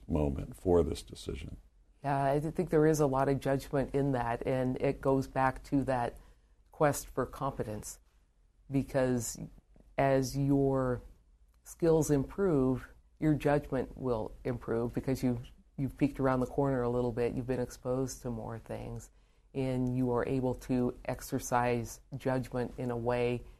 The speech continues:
Speaker 2: that would have been impossible when I first started. Um, I think that that experience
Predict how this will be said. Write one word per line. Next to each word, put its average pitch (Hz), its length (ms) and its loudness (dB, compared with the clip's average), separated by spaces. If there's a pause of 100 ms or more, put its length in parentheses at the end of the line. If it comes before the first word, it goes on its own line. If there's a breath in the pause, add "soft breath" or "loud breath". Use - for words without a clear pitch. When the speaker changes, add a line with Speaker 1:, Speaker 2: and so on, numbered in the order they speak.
(160 soft breath)
Speaker 2:
that 127 300 0
would 151 120 6
have 135 100 4
been 139 100 6
impossible 123 580 0
when 117 160 -2
I 117 160 -6 (460)
first 123 360 -2 (400)
started. 107 520 -8 (520)
Um, 117 400 -6 (140)
I 123 100 -4
think 127 260 -2
that 120 260 0
that 123 220 -2
experience 127 1040 -6